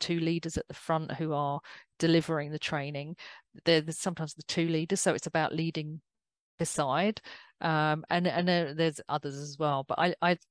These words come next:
I love this book. That's by Karen and Henry Kimsey House, who were the founders of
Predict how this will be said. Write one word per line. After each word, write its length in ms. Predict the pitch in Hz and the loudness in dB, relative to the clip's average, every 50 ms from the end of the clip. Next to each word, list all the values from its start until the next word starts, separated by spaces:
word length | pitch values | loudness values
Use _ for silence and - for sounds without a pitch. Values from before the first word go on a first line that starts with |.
| _ _ - | _ _ 0
I 180 | 175 185 185 175 | 2 2 2 2
love 240 | 160 156 156 - | 2 0 -2 -2
this 120 | - - - | -4 -12 -14
book. 140 | - - - | -12 -8 -2
That's 200 | 160 151 160 - | -2 0 0 0
by 160 | - 175 156 - | 0 -2 -2 -2
Karen 460 | - - - 185 175 175 165 160 160 | -2 -4 -2 0 0 0 0 -2 -4
and 200 | 156 156 151 147 | -6 -8 -10 -12
Henry 560 | - - - 160 160 160 151 151 147 151 151 - | -12 -8 -6 -6 -4 -4 -2 -2 -4 -4 -6 -4
Kimsey 400 | - 196 180 160 160 147 156 143 | -2 0 0 0 0 -2 -4 -4
House, 500 | 127 147 143 135 127 139 - - - - - - - - - _ | -2 -2 -2 -2 -2 -4 -6 -6 -8 -8 -8 -14 -20 -20 -10 _
who 380 | - 165 156 156 151 151 151 147 - _ _ _ - | 2 2 4 4 2 0 -2 -4 -8 _ _ _ -8
were 220 | 165 156 156 156 151 - | -2 -2 0 0 0 -2
the 180 | 156 147 143 135 | -2 -2 -2 -4
founders 500 | - - 165 151 143 143 143 135 - - | 0 0 0 0 0 -4 -6 -10 -8 -8
of 120 | 139 127 | -10 -10